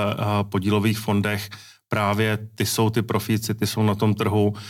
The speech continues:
a když vidí, že se nějaká taková situace děje nebo připravuje, tak některé typy akcí, které potenciálně jsou ohrožený, tak třeba odprodávají, uprodávají a nakupují nějaké jiné. To znamená, probíhá aktivní správa v těch fondech.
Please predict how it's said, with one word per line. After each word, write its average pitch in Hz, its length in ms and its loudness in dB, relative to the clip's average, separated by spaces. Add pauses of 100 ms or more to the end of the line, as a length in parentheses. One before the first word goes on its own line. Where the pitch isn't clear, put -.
(180)
a 110 40 0
když 107 180 4
vidí, 104 180 2
že 107 100 2
se 110 120 -2
nějaká 104 360 0
taková 104 340 0
situace 104 540 0
děje 101 240 2
nebo 104 240 2
připravuje, 101 800 0 (300)
tak 107 180 -2
některé 110 420 2
typy 113 260 -2
akcí, 101 460 -2
které 104 200 0
potenciálně 101 600 0
jsou 104 180 -2
ohrožený, 101 560 2
tak 101 160 -4
třeba 104 260 -4
odprodávají, 104 800 -2
uprodávají 104 640 0
a 98 180 -2
nakupují 101 540 -2
nějaké 98 360 0
jiné. 101 380 0 (340)
To 110 60 -2
znamená, 110 320 2
probíhá 113 460 0
aktivní 113 420 0
správa 107 380 -2
v 101 60 -8
těch 107 160 -2
fondech. 95 440 0